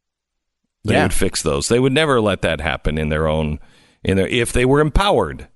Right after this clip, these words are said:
Speaker 1: but they're not. The new Democratic governor campaigned in two thousand eight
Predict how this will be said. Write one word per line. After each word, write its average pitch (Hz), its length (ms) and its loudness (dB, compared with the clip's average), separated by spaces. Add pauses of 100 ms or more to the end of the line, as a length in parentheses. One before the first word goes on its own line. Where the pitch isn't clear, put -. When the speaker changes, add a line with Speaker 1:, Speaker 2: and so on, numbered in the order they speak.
(180)
Speaker 1:
but 85 180 -4
they're 104 160 2
not. 117 460 0 (720)
The 107 100 2
new 123 180 2
Democratic 117 580 0
governor 117 440 0
campaigned 117 520 0
in 101 100 -4
two 123 160 -2
thousand 107 380 0
eight 110 380 0